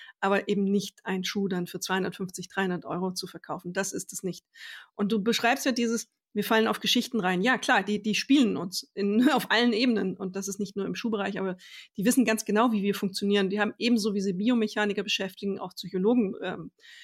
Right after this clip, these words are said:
beschäftigt, die uns eben manipulieren und die uns, äh, in solche Geschichten, solche Heldengeschichten wie dieser Marathon unter zwei Stunden in, in Wien treiben. Wir finden das ja irgendwie auch gut. Wir haben das ja, du merkst ja, wir haben das ja alle geguckt, gelesen, gehört und gesehen.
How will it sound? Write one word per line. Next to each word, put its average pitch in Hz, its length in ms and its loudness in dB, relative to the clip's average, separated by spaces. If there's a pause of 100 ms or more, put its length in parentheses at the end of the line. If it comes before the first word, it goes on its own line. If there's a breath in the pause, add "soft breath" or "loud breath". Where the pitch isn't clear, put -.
(280 loud breath)
beschäftigt, 208 600 0
die 202 140 -4
uns 208 200 -2
eben 208 280 0 (560 soft breath)
manipulieren 226 600 6
und 190 220 -2
die 208 160 0
uns, 208 320 0
äh, 202 380 0
in 202 120 0
solche 208 220 2
Geschichten, 220 560 0
solche 196 220 -2
Heldengeschichten 254 800 4
wie 208 80 -2
dieser 196 300 0
Marathon 220 520 0
unter 196 220 -4
zwei 185 180 -4
Stunden 196 400 0
in, 220 280 -2
in 220 220 -2
Wien 220 300 0 (320 loud breath)
treiben. 185 580 2 (120)
Wir 208 100 -8
finden 285 320 0
das 247 160 0
ja 226 160 0
irgendwie 247 360 2
auch - 200 -2
gut. - 320 4
Wir 208 100 0
haben 214 120 0
das 208 120 -2
ja, 196 180 -2 (280)
du 208 120 -6
merkst 226 280 0
ja, 202 40 -2
wir 214 80 0
haben 208 100 0
das 202 100 -6
ja - 80 -2
alle 202 200 0
geguckt, 320 460 -2
gelesen, 233 400 2
gehört 220 320 0
und 208 100 -2
gesehen. 190 340 -2